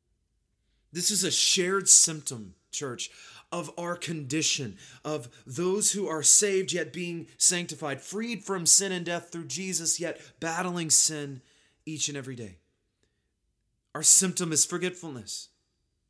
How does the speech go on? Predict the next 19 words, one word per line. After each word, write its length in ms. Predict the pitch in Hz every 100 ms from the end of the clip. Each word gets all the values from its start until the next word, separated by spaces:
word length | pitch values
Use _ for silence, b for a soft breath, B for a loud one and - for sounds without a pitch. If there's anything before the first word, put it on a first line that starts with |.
| _ _ -
We 120 | 196
need 200 | 196 196
continually, 720 | 233 196 208 202 202 196 185 B B B B
continual 680 | - 202 - 226 226 196 - B
reminding 920 | 143 185 180 180 185 208 214 202 196 185
of 220 | 180 139 -
Christ, 600 | - 175 175 156 127 - B
what 180 | - 165
he 460 | 160 - - 240 220
has 280 | 190 170 -
done. 260 | 156 110 - B -
We 140 | 196
need 200 | 214 220
the 80 | 220
continual 1000 | 185 185 180 - 202 220 214 214 208 202 B
reminding 840 | 147 175 175 175 170 196 190 175 143 B B
of 180 | 180 175 170
our 200 | 180 165
identity 800 | 160 143 123 185 214 156 131